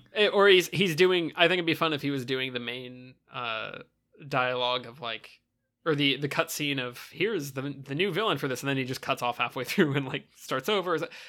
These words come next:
like, play with stuff like that. Have,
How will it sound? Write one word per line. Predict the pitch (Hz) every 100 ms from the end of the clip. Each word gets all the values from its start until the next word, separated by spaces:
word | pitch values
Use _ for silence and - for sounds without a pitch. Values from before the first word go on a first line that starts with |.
| -
like, | 190 - - - _ _ _ _ _ _ _ _ _ _ _
play | - 247
with | 262
stuff | 226 240 233
like | 233
that. | 208 233 214 139
Have, | - 196 196 156 -